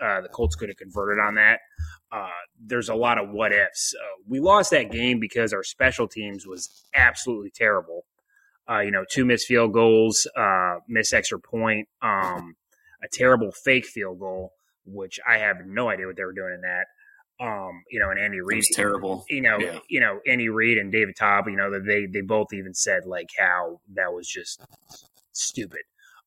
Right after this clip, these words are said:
Speaker 1: Um, so it's, it, it's, it's annoying because people just, you know,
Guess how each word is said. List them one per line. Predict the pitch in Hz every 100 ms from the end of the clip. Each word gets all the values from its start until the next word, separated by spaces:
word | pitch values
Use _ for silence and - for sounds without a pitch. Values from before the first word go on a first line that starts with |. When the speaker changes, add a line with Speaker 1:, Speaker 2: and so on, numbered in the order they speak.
| -
Speaker 1:
Um, | 120 104 101 92 90 _ _ _ _ _ _ _ _ -
so | - 156 143 135 120 120 - _ -
it's, | - - 156 131 - - - _ _
it, | 143 143
it's, | - 135 -
it's | 135 131
annoying | 107 107 113 123 120
because | 110 - 110 95
people | - 120 113 101
just, | 98 95 - -
you | - 101
know, | 95